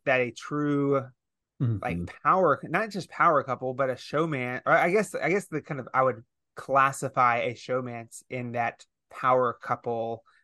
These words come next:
Speaker 1: kind
Speaker 2: Mm-hmm.
Speaker 1: of category.
Speaker 2: Yeah.
Speaker 1: Um, and, and the power and danger that both of, I, any power couple
Speaker 2: Mm-hmm.
Speaker 1: has in the game.
Speaker 2: Yeah.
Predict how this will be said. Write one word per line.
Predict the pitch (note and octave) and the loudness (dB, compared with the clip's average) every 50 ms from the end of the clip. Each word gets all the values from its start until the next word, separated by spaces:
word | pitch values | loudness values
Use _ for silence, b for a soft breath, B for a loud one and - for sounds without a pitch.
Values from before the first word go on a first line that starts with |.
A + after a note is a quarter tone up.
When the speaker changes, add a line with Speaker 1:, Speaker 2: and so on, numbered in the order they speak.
| _ _ - | _ _ -4
Speaker 1:
kind | C3 G#2+ A2 | -4 -4 -4
Speaker 2:
Mm-hmm. | - - | -6 -10
Speaker 1:
of | A2 | -8
category. | F#2+ - A#2 A2 G#2 G#2+ G#2+ - A2+ A2 A2 G2 F#2+ F2 A2 B2+ - _ _ _ _ _ _ - | -4 -4 -4 -2 -4 -6 -10 -10 -10 -8 -8 -8 -8 -10 -14 -16 -18 _ _ _ _ _ _ 0
Speaker 2:
Yeah. | - - C3+ C3 B2+ | 2 2 2 2 -2
Speaker 1:
Um, | B2+ B2+ B2 B2 - _ _ _ _ _ _ _ _ _ _ | -6 -10 -14 -18 -20 _ _ _ _ _ _ _ _ _ _
and, | - D3+ D#3+ E3+ - | -4 -4 -4 -4 -4
and | E3+ E3 E3 | -4 0 2
the | F3 D#3 B2 - _ | 2 2 2 -2 _
power | - - - D#3+ G3 B3+ C#4+ C4+ | -8 -2 2 4 4 4 4 2
and | A#3 F3+ D#3 C#3 B2 | 2 0 -2 -4 -2
danger | C#3+ C#3 D#3+ G#3+ A#3+ - D#3+ C3+ A#2+ | -4 -4 -4 -4 -6 -4 -4 -4 -4
that | A#2 B2 G#2 - C3+ B2+ - | -4 -6 -8 -10 -12 -8 -2
both | - C3+ D3+ E3+ E3+ - | 2 2 2 2 2 -2
of, | D3+ B2+ B2 B2+ - _ _ _ _ _ _ _ _ _ _ _ _ - | -4 -4 -4 -8 -18 _ _ _ _ _ _ _ _ _ _ _ _ 0
I, | D3 D3+ - - - - _ _ _ _ - | 0 0 -2 -6 -16 -20 _ _ _ _ -4
any | G#3 B3 C#4+ A3+ D#3+ | -2 -2 -2 -2 -4
power | - - - D#3+ D3 C3 A2+ A#2+ | -6 -2 0 2 2 2 2 0
couple | - B2+ A#2+ - A2+ F#2+ G#2 D#3 - _ _ _ _ _ _ _ | -4 -8 -10 -8 -8 -10 -10 -12 -16 _ _ _ _ _ _ _
Speaker 2:
Mm-hmm. | - A2+ F#2+ E2+ - - - D#3 | -4 -4 -4 -4 -6 -6 -4 -2
Speaker 1:
has | D#3 D#3+ D#3+ D#3+ D3 B2 | -2 0 0 -2 -4 -4
in | A#2+ - C#3+ C#3 | -6 -6 -6 -6
the | C3 A#2+ | -6 -8
game. | G#2 A#2 A#2 C#3 D3 - - _ _ _ _ _ _ _ _ _ _ - | -10 -10 -10 -10 -12 -14 -18 _ _ _ _ _ _ _ _ _ _ 0
Speaker 2:
Yeah. | G2 F2+ E2 | 0 0 0